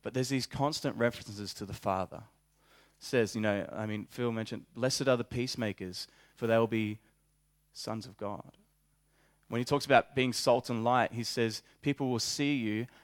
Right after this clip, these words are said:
and they'll glorify, not you, they'll glorify your Father." Because there's this connection, there's this relationship that's implied. Or later on it says, um, "Love your enemies,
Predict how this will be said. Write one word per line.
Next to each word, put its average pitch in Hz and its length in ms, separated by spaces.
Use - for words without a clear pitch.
and 113 180
they'll 113 140
glorify, 117 760
not 160 200
you, 117 180
they'll 110 120
glorify 127 460
your 107 140
Father." 123 560
Because 123 220
there's 120 180
this 117 140
connection, 123 640
there's 107 200
this 113 180
relationship 113 640
that's - 280
implied. 110 600
Or 113 120
later 123 320
on 143 140
it - 100
says, 120 420
um, 110 380
"Love 127 280
your 151 120
enemies, 104 580